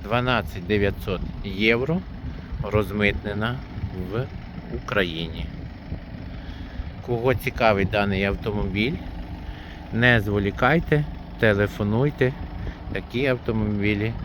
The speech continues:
досить швидко продаються. Підписуйтесь на канал, ставте дзвіночок, щоб не пропустити наступні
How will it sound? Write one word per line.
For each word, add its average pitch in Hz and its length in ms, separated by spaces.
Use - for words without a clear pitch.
досить 110 540
швидко 95 680
продаються. 95 760
Підписуйтесь 123 760
на 101 140
канал, 143 460
ставте 101 600
дзвіночок, 113 840
щоб 104 200
не 95 200
пропустити 127 840
наступні 101 920